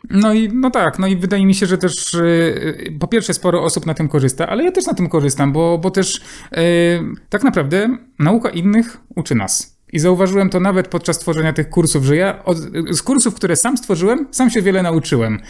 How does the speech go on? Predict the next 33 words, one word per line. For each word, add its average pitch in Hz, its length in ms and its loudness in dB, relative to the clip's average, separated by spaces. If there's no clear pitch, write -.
Przypomniałem 196 460 4
sobie 180 200 2
różne 170 240 2
rzeczy, 190 200 0
o 165 40 0
których 160 240 -2
na 165 80 0
przykład - 280 -2
nie 180 80 2
myśli 156 220 2
się 143 100 2
na 120 100 4
co 117 160 0
dzień. 113 200 0
E, 147 560 4
nawet 170 260 2
powiem 190 220 4
ci, 196 100 -2
że 175 100 2
temat, 180 420 -2
y, 180 140 4
balansu 196 380 0
bieli 233 280 2
okazał 160 340 0
się 160 120 -2
dla 156 140 2
mnie 156 220 4
taki: 151 260 -4
„O, 143 280 0
hmm, 151 220 2
faktycznie”. 170 560 0
<laughs> - 400 -10
Więc, 202 360 2